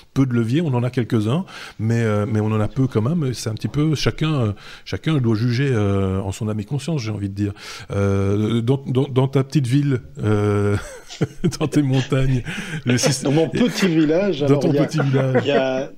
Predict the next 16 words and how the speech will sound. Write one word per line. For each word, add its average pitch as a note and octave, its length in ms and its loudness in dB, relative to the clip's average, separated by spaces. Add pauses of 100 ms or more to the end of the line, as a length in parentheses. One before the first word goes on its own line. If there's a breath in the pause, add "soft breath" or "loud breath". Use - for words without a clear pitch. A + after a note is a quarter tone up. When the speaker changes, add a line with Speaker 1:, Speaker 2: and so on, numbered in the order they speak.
(120)
Speaker 2:
il F#3 100 -4
y D3 120 0
a C#3 60 2
notre C3 520 -4
boulanger, E3 640 2
euh, A#2+ 380 -2
Speaker 1:
Ouais. B2 140 -2
Speaker 2:
j'ai, A#2+ 220 -4
j'ai A#2 140 -2
la B2 100 2
chance C#3+ 580 -6
d'avoir, B2 580 0
euh, A2+ 140 -10
deux C3 140 0
boulangeries, C3 680 -2
hein, C#3 160 -8